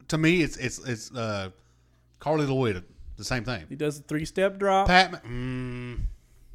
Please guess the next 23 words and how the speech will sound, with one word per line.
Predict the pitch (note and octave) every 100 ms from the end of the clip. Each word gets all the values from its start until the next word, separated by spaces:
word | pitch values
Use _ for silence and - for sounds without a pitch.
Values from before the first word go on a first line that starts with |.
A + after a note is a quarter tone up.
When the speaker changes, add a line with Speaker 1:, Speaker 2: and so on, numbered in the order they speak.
| - - - B2+
Speaker 2:
Or | C3
three-step | - E3 E3 F3 F3
approach. | F#3 F#3 F3+ F3
Speaker 1:
I | B2
like | D3 D3+
Pat | C3 A#2+
McAfee, | A2 G2+ - F#2
but | F#2
I | G2 G#2
don't | G2+ G2+
think | G2+
he | F#2+
can | F#2
be | F2+
kicking | E2 F2+ E2+ E2 D#2+ D#2+ _ -
Adam | F#2+ F2
Vinatieri | E2+ E2 F2 E2
field | F#2 E2+
goals. | D#2 D#2 _
Speaker 2:
Okay. | - F3+ D4 B3 B3 -
Speaker 1:
Let's | F#2+
get | F2
serious. | F2 D#2